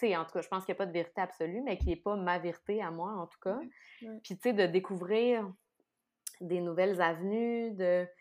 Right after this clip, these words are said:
Speaker 1: découvrir des nouvelles façons de faire, tout ça, tu sais, à chaque fois, ça vient, ça vient reconnecter avec une connaissance qui était déjà là à l'intérieur,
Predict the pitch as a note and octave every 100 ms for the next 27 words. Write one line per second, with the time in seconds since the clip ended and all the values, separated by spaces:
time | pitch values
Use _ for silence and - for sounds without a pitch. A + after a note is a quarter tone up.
0 | - - - _ - F#3+ F#3 G#3 G#3 F3+
1 | F3 F#3+ G3 F3 F3+ E3+ - A3+ A3 -
2 | F#3+ A#3 A#3+ A#3+ A3 E3+ F#3 F#3+ - B3+
3 | G3 E3+ E3 G3 G#3 G#3 - _ _ _
4 | _ _ _ _ _ _ _ - F3+ E3+
5 | G#3 G#3 F#3 F#3 E3+ E3 - A#3+ G#3 E3
6 | F3 F3 E3 - F3 D#3+ D3+ G#3+ A3+ A3
7 | - G3 E3 D#3 E3+ E3 D#3+ E3+ G#3+ F#3
8 | E3 D#3+ D#3+ D#3 E3 E3+